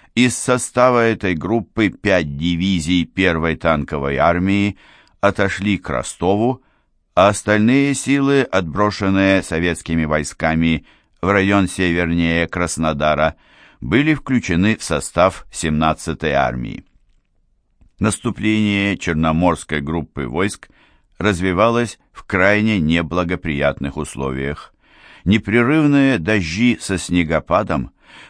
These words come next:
привели дороги в непригодное состояние, гужевого и вьючного транспорта не хватало,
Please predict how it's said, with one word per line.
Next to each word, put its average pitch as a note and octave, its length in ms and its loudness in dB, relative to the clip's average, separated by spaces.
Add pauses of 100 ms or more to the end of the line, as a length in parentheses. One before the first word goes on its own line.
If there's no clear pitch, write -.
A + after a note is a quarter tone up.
привели A2+ 460 4
дороги A2+ 540 0
в C2+ 120 -4
непригодное D#2 680 -2
состояние, C#2 920 -4 (460)
гужевого A#2+ 800 2
и B2 160 0
вьючного A#2+ 640 0
транспорта F2 720 -2
не F#2 120 2
хватало, F2 640 0